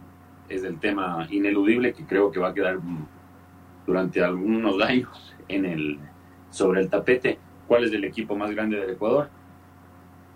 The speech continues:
El, obviamente, mu-, Barcelona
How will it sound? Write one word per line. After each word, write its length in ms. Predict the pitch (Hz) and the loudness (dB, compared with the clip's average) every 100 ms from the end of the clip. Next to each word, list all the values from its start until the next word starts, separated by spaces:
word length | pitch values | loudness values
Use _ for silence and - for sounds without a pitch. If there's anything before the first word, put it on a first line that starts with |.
| - | -10
El, 460 | - 101 92 82 76 - - | -2 0 0 -4 -10 -16 -10
obviamente, 720 | - 117 110 110 110 98 82 78 73 - | -2 2 2 2 2 0 0 -4 -8 -6
mu-, 240 | 101 107 - 80 - | 0 0 -2 -18 -6
Barcelona 760 | 113 - 92 101 104 92 80 | -4 -2 0 2 2 0 -2